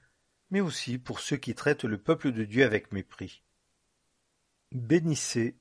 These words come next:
ceux qui vous maudissent, priez pour ceux qui vous font du tort. Luc six, verset vingt-huit. Nous devons prier non pour que le jugement rétributif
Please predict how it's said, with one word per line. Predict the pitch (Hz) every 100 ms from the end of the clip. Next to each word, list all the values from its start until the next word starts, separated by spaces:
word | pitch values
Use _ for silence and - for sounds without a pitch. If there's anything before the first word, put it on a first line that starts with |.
| _
ceux | - -
qui | 127 123
vous | 110
maudissent, | 113 104 95 110 - - - _ _ _ _
priez | - 160 127 98 87 _ _ _
pour | - 98
ceux | -
qui | - 107
vous | 101
font | - 117
du | 95 90
tort. | - 87 80 - _ _ _ _ _ _ -
Luc | 110 113 -
six, | - - 151 -
verset | 101 95 -
vingt-huit. | 98 98 - - - - - _ _ _ _ _ _ _ _ _ _ _ _ _
Nous | 151
devons | 160 156 185
prier | - 147 147 175
non | 139 151 139
pour | - 123
que | -
le | 123 117
jugement | 104 123 147 143 147
rétributif | 117 127 - 127 117 - 143 -